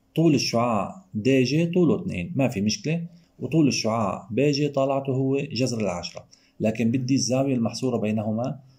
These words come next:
أنا مضطر يكونوا اثنيناتهم طالعين من نفس النقطة، إذا راح أنقل الشعاع دي جي لعند النقطة ب. يعني راح آخذ موازي بهذا الشكل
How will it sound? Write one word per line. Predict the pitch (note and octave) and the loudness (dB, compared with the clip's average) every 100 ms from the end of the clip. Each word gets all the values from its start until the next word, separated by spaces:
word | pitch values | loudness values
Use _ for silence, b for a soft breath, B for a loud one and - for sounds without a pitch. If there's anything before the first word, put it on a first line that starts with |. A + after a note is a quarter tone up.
| b b | b b
أنا | B2+ C3+ | 2 2
مضطر | B2 - C#3+ C3 | 2 2 0 0
يكونوا | - C#3+ C#3+ | -2 0 -2
اثنيناتهم | C3 D3+ D3+ D3+ D3 | 0 0 0 0 0
طالعين | C#3+ C#3+ D#3 | 0 0 0
من | D3 | 2
نفس | D#3 D#3 | 0 0
النقطة، | G2 F#2+ - - G#2+ | -4 -6 -8 -8 -2
إذا | A#2 | 0
راح | A2+ A#2 | 0 0
أنقل | D#3 A2 A2 | -2 0 0
الشعاع | - A2 G#2 G2 E2+ - | -2 -2 -2 -2 -6 -10
دي | F#2+ B2 C#3+ | 0 2 2
جي | B2+ D3 E3+ F3 C3 | 2 0 -2 -4 -4
لعند | F#2+ A#2+ A2 | -2 -2 -2
النقطة | G2+ A#2+ - D3+ | -4 -6 -4 -2
ب. | D3 G2 b b b b - | -2 -4 b b b b -4
يعني | A2+ | 0
راح | A2 G#2+ A#2+ | 0 0 -2
آخذ | A2+ G2 G2 | -2 -4 -2
موازي | G#2 B2 C3 C3 | 0 0 0 -2
بهذا | A#2+ A#2 A2 | -2 0 0
الشكل | G#2 - - D3 | -2 -6 -6 -6